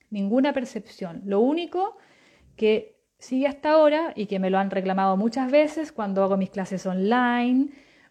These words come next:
o hace poco, el primer, de hecho, el primer live que hice, lo pueden ver en el registro en podcast y en video, hay un chirrido que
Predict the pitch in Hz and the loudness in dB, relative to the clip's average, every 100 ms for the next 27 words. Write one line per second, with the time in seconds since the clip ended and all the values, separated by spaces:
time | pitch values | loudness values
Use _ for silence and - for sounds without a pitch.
0 | - 208 214 233 - - _ - 175 - | -4 2 4 4 2 -8 _ -14 -10 -6
1 | 190 247 277 240 208 208 240 220 247 240 | 2 4 4 0 0 0 0 0 -2 -2
2 | 214 202 233 233 254 - 240 254 269 - | -2 0 0 0 -2 0 2 2 2 0
3 | 240 294 - _ _ _ _ _ 208 190 | -2 -2 -4 _ _ _ _ _ -4 0
4 | 208 220 208 202 247 269 226 208 196 190 | 2 2 2 4 4 4 2 0 -2 -2
5 | 226 233 214 - 254 269 254 226 226 220 | -4 -4 -6 0 -2 0 -4 0 0 4
6 | 226 262 269 339 - - _ _ - 240 | 4 6 4 2 -4 -20 _ _ -8 -4
7 | 285 277 - 247 220 311 285 240 285 349 | -2 -2 -2 -2 2 4 6 6 4 0
8 | - _ - 269 320 285 - | -10 _ 2 2 4 -2 -10